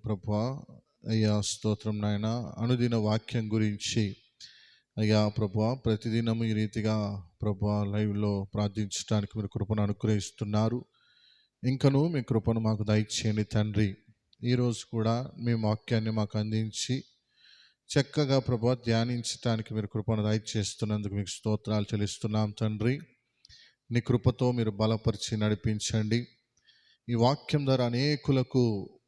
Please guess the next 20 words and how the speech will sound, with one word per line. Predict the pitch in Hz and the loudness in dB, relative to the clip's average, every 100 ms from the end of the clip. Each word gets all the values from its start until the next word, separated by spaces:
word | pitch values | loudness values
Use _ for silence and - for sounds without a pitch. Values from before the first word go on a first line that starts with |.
| - | -4
ప్రభువా | 113 101 110 104 | -2 0 0 0
దీవెన | 117 113 120 113 104 - - _ - 113 | -2 -2 0 0 -2 -4 -16 _ -18 -2
వెలుగును | 107 113 117 123 | 4 4 4 2
దయచేయమని | 107 110 113 - 123 123 127 | 4 2 2 0 0 0 -2
కోరుచున్నాం | 127 113 107 - 110 107 107 107 | -2 -2 -2 -2 -4 -2 -2 -2
తండ్రి. | 110 104 110 123 - _ _ - - - _ _ 113 | -2 0 0 0 -2 _ _ -20 -20 -20 _ _ 2
అయ్యా | 110 117 110 | 6 6 4
ప్రభువా, | 107 107 101 117 123 | 0 0 2 2 2
వారి | 113 107 | 2 2
విషయాల్లో | 110 - - 113 110 | 0 -2 -2 0 0
తండ్రి | 107 113 110 110 131 - _ _ _ - - - | 0 -2 0 0 0 -2 _ _ _ -20 -20 -4
ఈ | 113 | 2
వాక్యము | 113 131 - 147 131 113 95 | 4 2 0 -2 0 -2 2
బలము | 113 151 156 135 92 - _ _ - | 6 6 6 2 -2 -10 _ _ -2
అయ్యా | 117 113 | 2 2
సమకూర్చే | - 117 123 127 139 131 - | 0 -4 -2 0 0 0 0
విధంగా | 120 113 117 110 113 98 _ _ - - _ - | 2 2 0 2 0 0 _ _ -20 -20 _ -2
మీ | 117 | 0
సహాయాన్ని | - 113 92 113 117 107 | 2 0 2 0 0 0
దయచేయమని | 101 110 107 - 113 107 | 2 0 0 -2 -2 -2